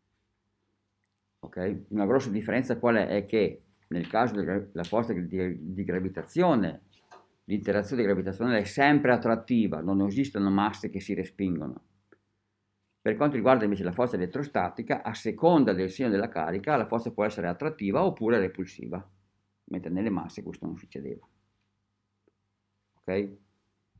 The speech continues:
Poi in ogni caso si tratta di una forza,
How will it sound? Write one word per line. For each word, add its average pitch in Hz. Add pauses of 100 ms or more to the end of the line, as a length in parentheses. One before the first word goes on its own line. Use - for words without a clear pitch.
(2250)
Poi 156
in 117
ogni 120
caso 113
si -
tratta 123
di 117
una 110
forza, 117